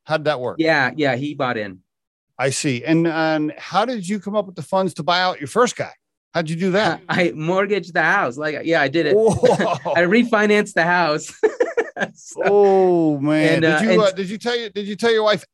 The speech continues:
Speaker 1: after you got the refi, the, the refi?
Speaker 2: Oh,
Speaker 1: You're like,
Speaker 2: oh,
Speaker 1: "Hey,
Speaker 2: no,
Speaker 1: by the
Speaker 2: no.
Speaker 1: way, I
Speaker 2: It's,
Speaker 1: wanted to tell you,"
Speaker 2: my
Speaker 1: I did
Speaker 2: wife
Speaker 1: this.
Speaker 2: and I are like, like this.
Speaker 1: Okay,
Speaker 2: When we
Speaker 1: okay.
Speaker 2: make deci-, big decisions, we're like,
Speaker 1: <laughs>
Speaker 2: before I, before I quit my eight-to-five, uh, I think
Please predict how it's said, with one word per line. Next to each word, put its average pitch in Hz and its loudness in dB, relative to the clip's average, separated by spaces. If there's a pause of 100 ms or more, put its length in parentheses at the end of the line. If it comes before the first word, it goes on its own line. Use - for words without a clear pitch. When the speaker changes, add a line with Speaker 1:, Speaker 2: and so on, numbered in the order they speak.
Speaker 1:
after 165 -2
you 208 -4
got 208 2
the 202 -2
refi, 202 -4
the, 196 0
the 196 -4
refi? 196 -6
Speaker 2:
Oh, 151 0
Speaker 1:
You're 190 -6
like, 185 0
Speaker 2:
oh, - 2
Speaker 1:
"Hey, 202 2
Speaker 2:
no, - -4
Speaker 1:
by 208 2
the - -2
Speaker 2:
no. - -2
Speaker 1:
way, - 2
I - 4
Speaker 2:
It's, - -4
Speaker 1:
wanted 208 -14
to 175 -20
tell 208 0
you," 196 2
Speaker 2:
my 170 4
Speaker 1:
I - 2
did 190 6
Speaker 2:
wife 185 4
Speaker 1:
this. 147 -2
Speaker 2:
and 185 -2
I 175 4
are 165 4
like, 147 0
like 143 -2
this. 139 4
Speaker 1:
Okay, 147 2
Speaker 2:
When 135 2
we 123 6
Speaker 1:
okay. - 2
Speaker 2:
make 170 -2
deci-, 147 -6
big 165 -2
decisions, 151 -4
we're 156 0
like, - 2 (140)
Speaker 1:
<laughs> 175 -6
Speaker 2:
before 202 0
I, 160 2
before 156 0
I 151 2
quit 165 2
my 156 -4
eight-to-five, 135 -2 (420)
uh, 143 -8 (100)
I 131 0
think 143 -2